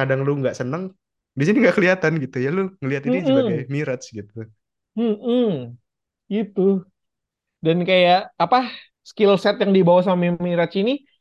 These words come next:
Speaker 2: kayak skill set yang fresh, tapi nggak O P juga, yang ya basically nambah dinamika baru di Autobot ini,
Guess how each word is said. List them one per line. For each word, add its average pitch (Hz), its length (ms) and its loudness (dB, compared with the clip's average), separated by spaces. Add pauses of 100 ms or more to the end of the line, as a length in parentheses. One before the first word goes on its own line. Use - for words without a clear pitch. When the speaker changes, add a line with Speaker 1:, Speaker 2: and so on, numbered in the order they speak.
(320)
Speaker 2:
kayak 180 200 0
skill 185 260 0 (120)
set 208 320 -4
yang 175 100 -4 (320)
fresh, - 500 -2
tapi - 180 -2 (100)
nggak 170 220 4
O 170 120 4
P - 40 -2 (220)
juga, 151 460 0 (240)
yang 147 260 0 (880)
ya 170 60 4 (100)
basically 190 360 0
nambah 208 380 4
dinamika 165 460 0 (120)
baru 160 320 4
di 165 400 2
Autobot 160 480 2 (100)
ini, 220 120 0